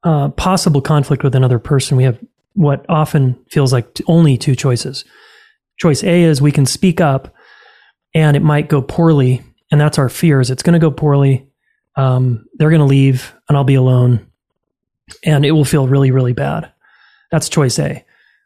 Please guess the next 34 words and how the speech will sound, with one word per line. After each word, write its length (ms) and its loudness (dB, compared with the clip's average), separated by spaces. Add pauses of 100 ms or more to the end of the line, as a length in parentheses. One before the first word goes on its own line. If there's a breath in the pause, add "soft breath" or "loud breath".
(120)
Uh, 120 -2
choice 280 0
B, 360 2
how 240 -2
people 260 -2
frame 260 0
it 80 2
is, 300 0 (440)
uh, 280 2 (260)
"I 120 2
won't 400 2
say 240 0
anything. 640 2
It's 200 -2
not 180 0
that 140 0
big 140 -2
of 80 -2
a 40 -2
deal." 480 0 (240)
And 100 4
they 60 4
minimize 480 4
it 180 0 (800 soft breath)
and 420 2 (220)
they 320 2
justify 540 -2
why 220 0
they're 160 2
not 240 0
gonna 120 0
bring 200 0
it 80 0
up. 240 -4